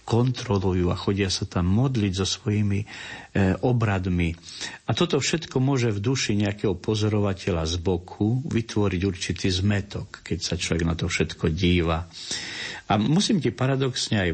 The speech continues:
vám, milí posluchači, povedať, že m-, vo mne to nevytváralo zmätok. Ja som človek dialógu, ja som človek,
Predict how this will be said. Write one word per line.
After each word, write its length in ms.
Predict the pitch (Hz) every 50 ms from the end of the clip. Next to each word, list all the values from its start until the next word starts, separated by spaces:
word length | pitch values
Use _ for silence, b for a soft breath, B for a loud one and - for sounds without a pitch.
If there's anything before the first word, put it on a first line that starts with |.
| 80 87
vám, 240 | 92 95 98 104 101 104 104
milí 320 | 101 98 98 98 92 87
posluchači, 640 | - 95 - - 117 104 - 92 90 - - 87 -
povedať, 380 | - 95 92 95 92 95 90 87
že 140 | 87 92 92
m-, 160 | 98 107 113
vo 160 | 104 123 156 165
mne 160 | 147 139 131
to 80 | -
nevytváralo 800 | 143 135 156 151 110 - - - - - - - - 85 82 -
zmätok. 480 | 82 85 82 85 87 87 - - - - B B B B B B B B B -
Ja 80 | 151
som 240 | 185 - - 135 110
človek 640 | - - - 110 107 110 107 101 92 87 98 90 87
dialógu, 720 | 107 101 95 82 73 - - - - - - - - -
ja 80 | - -
som 240 | - 101 82 80 80
človek, 560 | - - 104 98 95 90 85 80 - -